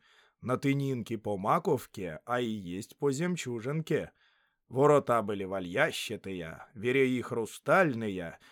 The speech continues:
подворотина рыбий зуб. Среди двора гридня стоит, покрыта седых бобров, потолок чёрных соболей, а и матица-то валжиная,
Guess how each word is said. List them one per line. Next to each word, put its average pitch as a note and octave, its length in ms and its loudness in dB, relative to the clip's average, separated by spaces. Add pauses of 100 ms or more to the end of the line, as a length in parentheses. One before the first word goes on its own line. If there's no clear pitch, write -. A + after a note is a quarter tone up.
(140)
подворотина C#3 840 6
рыбий D#3 440 4
зуб. A#2 440 -4 (500)
Среди C#3+ 460 2
двора C#3+ 600 8
гридня B2 580 -2
стоит, G#2+ 840 -6
покрыта D#3 760 4
седых C#3 560 4
бобров, B2 680 4 (160)
потолок B2 540 4
чёрных A#2 480 0
соболей, B2+ 720 4 (340)
а C#3+ 80 2
и B2+ 120 2
матица-то A#2+ 760 -4
валжиная, G#2+ 920 0